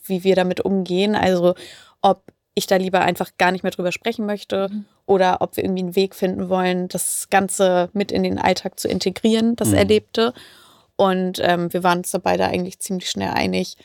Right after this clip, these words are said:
Speaker 1: dass es trotzdem irgendwie Teil von uns bleibt.
Speaker 3: Ja. Also uns war es wichtig, dass es nicht einfach irgendwie dann unter den Tisch fällt und dann sagt man, „Jetzt ist abgehakt und dann ist, ist vorbei“,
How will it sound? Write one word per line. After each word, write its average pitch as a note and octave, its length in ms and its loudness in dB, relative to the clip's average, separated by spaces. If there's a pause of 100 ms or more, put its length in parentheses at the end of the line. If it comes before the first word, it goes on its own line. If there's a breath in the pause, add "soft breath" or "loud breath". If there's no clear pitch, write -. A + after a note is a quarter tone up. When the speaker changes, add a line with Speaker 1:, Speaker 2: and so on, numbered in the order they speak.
(420 soft breath)
Speaker 1:
dass - 180 0
es F#3 180 -2
trotzdem - 460 -2
irgendwie F3+ 260 -4
Teil E3+ 320 -2
von E3+ 280 -6
uns F3+ 240 -6
bleibt. F#2 460 -4
Speaker 3:
Ja. F2+ 220 -6 (600)
Also F#2 160 -10
uns F#2 240 -8
war G2+ 160 -2
es - 240 -10 (640 loud breath)
wichtig, G#2+ 320 0
dass - 200 -6
es - 380 -6
nicht G#2+ 320 2
einfach G2+ 260 0
irgendwie G#2 300 2
dann G2 180 2
unter F#2+ 240 -2
den F2+ 60 0
Tisch - 260 2
fällt G#2 280 4
und F#2+ 80 2
dann F#2+ 140 2
sagt F#2+ 280 -2
man, F2+ 400 0
„Jetzt - 460 -4 (440)
ist - 180 -12
abgehakt G2+ 560 0
und F#2+ 120 -4
dann F2 400 -4
ist, F#2+ 300 -10
ist - 180 -8
vorbei“, G2+ 500 0